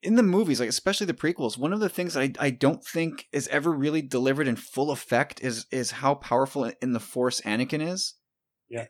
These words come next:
Speaker 1: And, like, yes, great, he's amazing with a lightsaber, and he can fly a, a, a, you know, a, a fighter like nobody's business. But, like, that, that's,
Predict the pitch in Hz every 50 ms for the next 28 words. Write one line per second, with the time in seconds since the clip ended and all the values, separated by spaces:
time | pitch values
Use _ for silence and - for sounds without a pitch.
0 | _ _ _ _ _ _ - 165 170 165 170 135 120 151 185 196 175 131 - -
1 | - - - 127 113 - 165 143 113 110 127 135 139 139 147 156 165 156 156 151
2 | 135 143 143 135 139 131 127 127 123 127 - 135 120 104 117 107 - 113 117 135
3 | 151 143 143 127 - - - 147 139 143 151 147 143 139 139 - _ - - -
4 | _ - 117 - _ - - 113 123 - _ _ _ _ - 139 143 131 - -
5 | 123 123 110 76 113 - - - - 147 147 139 139 131 123 - _ _ _ _
6 | _ _ _ _ _ - 123 139 139 - - 170 185 190 185 165 180 170 170 139
7 | 147 175 165 143 147 104 90 - - - - _ _ _ _ _ - - - 127
8 | 131 143 139 139 151 139 - 160 143 - - -